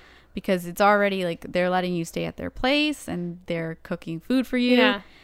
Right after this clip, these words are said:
Speaker 1: that you don't wanna complicate things even more. So I really did try to be like, "What is the simplest thing that we can do?" Like, I, I don't want you to think that I'm suffering because you're not doing
Speaker 2: Yeah.
Speaker 1: anything fancy.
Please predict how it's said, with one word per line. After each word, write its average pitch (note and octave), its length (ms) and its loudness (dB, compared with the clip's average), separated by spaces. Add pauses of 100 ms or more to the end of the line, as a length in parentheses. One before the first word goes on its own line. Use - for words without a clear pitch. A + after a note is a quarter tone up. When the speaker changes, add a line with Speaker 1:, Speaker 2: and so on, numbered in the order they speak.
(160)
Speaker 1:
that F3+ 100 -4
you F#3 120 -4
don't F#3 180 0
wanna F3 160 -2
complicate F3+ 540 -6
things F3+ 320 -6
even F3 320 -6
more. E3+ 180 -2
So F#3+ 100 -6
I G3 80 2
really G#3+ 280 2
did G#3+ 180 2
try G3 160 0
to G3 80 -2
be F#3 100 -4
like, F#3 220 -2
"What F#3 300 -2
is G#3+ 180 -2
the F#3+ 220 -4
simplest C4 680 -2
thing G#3 460 -2
that F#3+ 180 -6
we F#3 160 -8
can F3+ 140 -10
do?" F#3 160 -6
Like, F3+ 140 -4
I, E3+ 180 -4
I E3+ 340 -6 (320)
don't G#3+ 220 4
want B3 200 0
you G3+ 140 -2
to G#3+ 80 -2
think A3 300 -4
that F#3+ 200 0
I'm F3 240 -2
suffering F#3+ 440 -6
because F#3 260 -10
you're F3 60 -6
not E3 140 -2
doing F3 160 -4
Speaker 2:
Yeah. A3+ 180 2
Speaker 1:
anything F3 140 -4
fancy. A3+ 580 -4